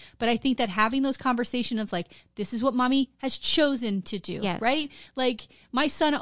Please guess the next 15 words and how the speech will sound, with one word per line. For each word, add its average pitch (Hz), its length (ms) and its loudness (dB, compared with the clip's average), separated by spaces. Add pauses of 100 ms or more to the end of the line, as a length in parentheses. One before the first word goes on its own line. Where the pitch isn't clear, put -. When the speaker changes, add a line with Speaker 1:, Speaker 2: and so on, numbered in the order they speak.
Speaker 1:
he, 220 200 -2
anytime 339 480 2
he 285 120 4
knows 262 240 4
how 240 120 0
to 208 80 -2
get 190 200 0
to 208 80 -4
me, 180 140 -2
he 190 180 -2
go, 180 200 -2
he 185 120 -4
says 190 240 -4
things 185 280 -8
like, - 220 -8